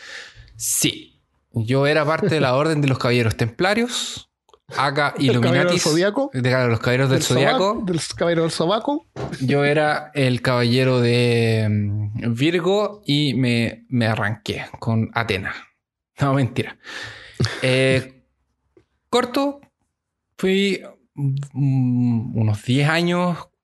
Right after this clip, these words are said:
Speaker 1: tal vez un poco más de mi vida, eh, de una iglesia reformada protestante que son los presbiterianos y también de los anglicanos.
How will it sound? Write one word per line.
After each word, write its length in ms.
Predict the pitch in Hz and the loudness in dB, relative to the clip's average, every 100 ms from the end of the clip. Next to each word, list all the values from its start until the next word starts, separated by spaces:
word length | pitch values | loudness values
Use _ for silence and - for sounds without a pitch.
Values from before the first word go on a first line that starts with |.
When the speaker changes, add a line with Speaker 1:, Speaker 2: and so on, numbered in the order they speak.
| - | -4
Speaker 1:
tal 120 | 123 | 0
vez 80 | 123 | 2
un 100 | 131 | 0
poco 160 | 135 135 | 0 0
más 160 | 135 | 0
de 80 | 127 | 2
mi 100 | 123 | 2
vida, 540 | 120 139 139 143 143 - | 2 2 2 0 -2 -2
eh, 420 | 110 107 107 110 | 0 0 0 -2
de 160 | 135 120 | 0 0
una 100 | 117 | 2
iglesia 480 | 120 123 - 120 117 | 2 0 0 0 0
reformada 600 | 113 - 110 113 123 120 | -2 -2 -2 0 0 0
protestante 840 | 123 117 - 120 117 127 131 135 - _ _ _ _ _ _ _ - | -2 -4 -2 -4 -2 -2 -2 -4 -8 _ _ _ _ _ _ _ -6
que 140 | 117 | -4
son 280 | - 123 120 | 0 0 2
los 220 | 123 110 | 0 0
presbiterianos 880 | - 120 123 151 208 233 - - - _ _ _ _ _ _ - | -2 0 0 0 0 -2 -6 -10 -16 _ _ _ _ _ _ -2
y 260 | 139 139 | 0 2
también 280 | 135 135 147 | 2 0 2
de 60 | 151 | 2
los 100 | 147 | 2
anglicanos. 760 | 147 131 123 117 175 - - | 2 2 0 -2 -2 -8 -16